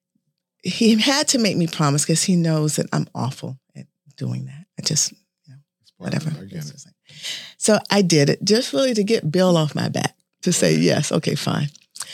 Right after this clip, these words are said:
Speaker 1: And it was a, a good ploy, you know, because that's how, when you're meeting somebody or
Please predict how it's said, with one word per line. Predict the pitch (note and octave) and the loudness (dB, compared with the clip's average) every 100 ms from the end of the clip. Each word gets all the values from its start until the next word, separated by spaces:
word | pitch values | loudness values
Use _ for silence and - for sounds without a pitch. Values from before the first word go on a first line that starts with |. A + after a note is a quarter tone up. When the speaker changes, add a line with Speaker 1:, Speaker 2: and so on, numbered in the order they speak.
| - _ _ _ _ | -18 _ _ _ _
Speaker 1:
And | A#3 A#3 | 0 2
it | D#4+ | 2
was | D#4 | 2
a, | C#4+ B3 | 0 0
a | C#4+ | 0
good | C#4 F#4 B4 | 2 0 0
ploy, | - C#4 A3+ | 0 2 4
you | A#3+ D#4 | 2 2
know, | B3+ | 2
because | C#4 C4+ B3 A3+ - | 2 0 2 2 -2
that's | - G3 G3+ - | -2 -2 0 0
how, | G3+ F#3+ - - | 0 0 -6 -12
when | G3 F#3+ | -10 -4
you're | F3+ | 0
meeting | F3 F#3 D4 C#4+ | 4 4 4 2
somebody | B3 G#3+ F#3 F3+ F3+ | 2 4 4 4 2
or | - | 2